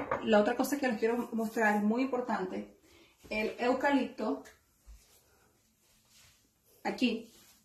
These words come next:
este es el eucalipto. Supuestamente este es muy bueno para la vía respiratoria. Aquellas personas que tienen problemas respirando y esas cosas, eh, dicen que, am, es muy bueno que lo utilicen.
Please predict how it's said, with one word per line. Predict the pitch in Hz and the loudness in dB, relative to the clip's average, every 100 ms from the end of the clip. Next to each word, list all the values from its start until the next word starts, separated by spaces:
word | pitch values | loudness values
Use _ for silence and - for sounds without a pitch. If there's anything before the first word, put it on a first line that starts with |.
| - | 2
este | 214 233 | 4 6
es | 240 | 4
el | 247 240 | 4 4
eucalipto. | 233 233 247 208 - | 4 4 2 0 -2
Supuestamente | 196 208 240 226 269 262 254 247 | 0 2 2 4 4 4 4 2
este | - | 4
es | 208 | 4
muy | 233 247 262 | 8 8 8
bueno | 254 233 254 254 254 254 | 6 4 4 6 4 4
para | 226 208 | 4 6
la | 196 | 4
vía | 202 | 4
respiratoria. | 214 220 214 202 208 202 185 | 2 0 0 0 2 2 0
Aquellas | 190 202 | 0 -2
personas | - 226 214 220 | 0 -2 -2 0
que | 220 | -2
tienen | 214 202 220 | -2 -2 -2
problemas | 220 220 208 208 208 214 - - - - _ - | -2 0 2 2 0 -2 -4 -18 -20 -20 _ 0
respirando | 208 208 208 208 208 | 2 6 6 6 4
y | |
esas | 196 208 | 2 0
cosas, | - 226 214 220 220 | 0 0 4 4 4
eh, | 226 208 | 2 2
dicen | 202 208 202 226 208 | 2 0 2 0 2
que, | 220 214 202 196 185 - | 4 6 6 6 2 4
am, | 190 185 180 | 6 4 0
es | - 196 | -2 0
muy | 202 208 233 247 226 | 4 8 10 10 8
bueno | 226 226 | 4 4
que | 226 | 2
lo | 208 | 2
utilicen. | 208 202 202 277 277 | 2 0 2 2 0